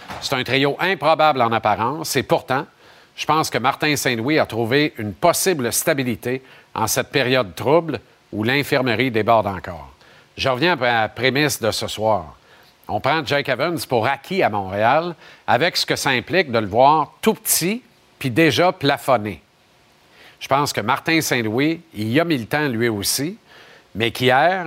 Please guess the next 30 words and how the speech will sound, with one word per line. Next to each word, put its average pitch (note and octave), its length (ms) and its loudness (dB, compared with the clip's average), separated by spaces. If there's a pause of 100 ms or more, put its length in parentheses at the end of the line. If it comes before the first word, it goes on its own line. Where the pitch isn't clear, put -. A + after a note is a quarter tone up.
il G#2 60 -2
y A#2 40 4
a A#2 60 2
eu C3 120 2
une D3 100 0
remarquable D3 840 -2
démonstration B2+ 920 0 (480)
que - 80 -2
le B2 140 0
kid D#3+ 300 -2
peut A#2+ 160 0
sauver F#3 460 2
la D3 140 2
mise C3+ 400 -2
pendant A2+ 440 0 (100)
un G2+ 180 -6
petit - 340 0 (420)
ou A3+ 220 6
un F#3 140 4
grand A#2+ 300 0
bout B2+ 240 0 (460)
en A2 180 2
repoussant F#3+ 540 0
ses D3+ 200 0
limites A#2+ 380 0 (380)
et E3 120 6
son D3+ 260 2
plafond, B2+ 460 0 (440)
en A2+ 160 2
contribuant F3 640 2